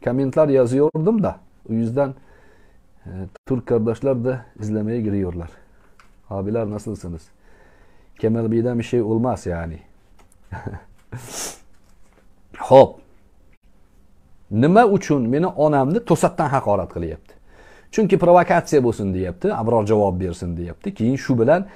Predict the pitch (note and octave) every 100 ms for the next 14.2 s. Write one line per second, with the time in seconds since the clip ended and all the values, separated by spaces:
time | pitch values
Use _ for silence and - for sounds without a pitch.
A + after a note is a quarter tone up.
0 | - G2+ A#2+ D3+ D#3+ D3 - - E2 -
1 | - _ _ _ _ - A3+ - F3+ D#3
2 | D3+ - - E3 F3 F#3+ G3 D#3+ D#3+ F3+
3 | E3+ D3+ C3 A#2 F3 E3 C3+ D#3+ - D3
4 | C3 C3+ A3+ D#3+ D3+ D#3+ C#3 C#3 C#3+ C3+
5 | C#3+ C3 D#3 A3+ A#3+ D3+ B2+ C3+ E3 C#3+
6 | D3 D3 A#2+ C3 G#2 G2 F#2 G#2+ A3+ -
7 | - - - - - - - - - A2+
8 | A#2 C3+ G#2+ - F2+ E2 D#2+ E2+ D#2 D#2+
9 | - F2+ F#2+ E2+ - - - - _ -
10 | - - - - - _ - G#2 C#3 F#3+
11 | - B3+ - G#2+ D3 G#3 - A#2 B2+ -
12 | A2+ A2 C3+ F#2 - _ _ _ _ -
13 | C#3 G#3+ C3+ A#3 - A#2+ G2+ D#3+ G3 B2
14 | F#2